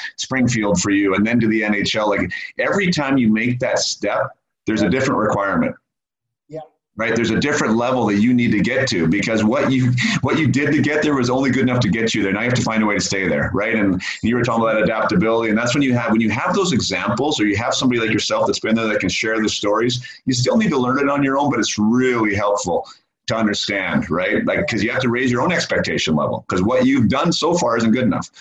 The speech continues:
Speaker 2: It is, and I think that what I learned playing in the N H L for that long and from Rod and, and different players, I played with Adam Foote as well, and I think the world of him, like, just the leadership. But I think the biggest thing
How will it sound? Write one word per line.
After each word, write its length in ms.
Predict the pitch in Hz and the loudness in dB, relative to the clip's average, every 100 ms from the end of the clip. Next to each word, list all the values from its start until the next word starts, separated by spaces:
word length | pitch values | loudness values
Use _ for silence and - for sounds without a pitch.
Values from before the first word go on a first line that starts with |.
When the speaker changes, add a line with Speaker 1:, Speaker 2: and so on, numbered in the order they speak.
| - - - - 165 | -20 -20 -20 -18 -12
Speaker 2:
It 120 | 180 | -6
is, 300 | 220 214 175 | -2 -2 -2
and 80 | 180 | -4
I 80 | 175 | -2
think 280 | 226 220 226 | 0 2 2
that 120 | 214 | 0
what 140 | 190 | -2
I 140 | 196 196 | -4 -2
learned 460 | 190 202 208 180 | 0 2 2 0
playing 300 | - 196 196 | -2 -2 0
in 80 | 190 | 0
the 80 | 175 | 0
N 80 | 175 170 | -2 -2
H 100 | 180 | -2
L 160 | 175 | -2
for 120 | - | -2
that 220 | 180 175 175 | -2 0 2
long 360 | 170 175 190 | 4 4 2
and 140 | 170 - - | 0 -4 -4
from 220 | 175 180 | -2 -2
Rod 500 | 175 175 170 170 170 | -2 -2 0 0 0
and, 120 | 156 | 0
and 200 | - 151 | -4 -4
different 320 | 170 175 170 | -4 -4 -6
players, 220 | - 170 175 | -2 0 0
I 60 | 147 | -2
played 200 | 180 175 | -2 -2
with 140 | 165 | 0
Adam 280 | 160 170 160 | 0 0 -2
Foote 220 | - 175 165 | -6 -6 -6
as 100 | 151 | -6
well, 360 | 156 165 165 | -4 0 0
and 120 | 147 147 | -2 -6
I 60 | |
think 180 | 143 160 | -8 -8
the 100 | 165 | -6
world 280 | 151 165 160 | -4 -2 -2
of 100 | 139 | -4
him, 320 | 156 170 151 | -2 -2 -2
like, 200 | 139 135 | -4 -10
just 240 | 165 - _ _ _ - | -12 -14 _ _ _ -12
the 60 | 147 | -6
leadership. 560 | 160 196 208 190 165 | -2 0 -2 -4 -6
But 140 | 170 156 | -2 -2
I 80 | |
think 360 | 151 196 196 190 _ _ _ - | -2 -4 -4 -6 _ _ _ -6
the 80 | 151 | -6
biggest 640 | 147 180 202 226 226 - | -4 0 0 -2 -10 -2
thing 180 | 208 | 2